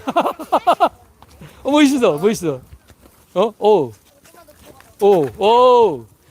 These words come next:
원래 그 종합격투기 선수들인데 복싱 룰로만 하는 거예요. 그래서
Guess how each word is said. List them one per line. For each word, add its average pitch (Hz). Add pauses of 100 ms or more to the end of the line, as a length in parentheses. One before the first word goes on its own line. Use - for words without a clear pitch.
(300)
원래 330
그 285
종합격투기 320
선수들인데 226 (480)
복싱 359
룰로만 320
하는 190
거예요. 160
그래서 196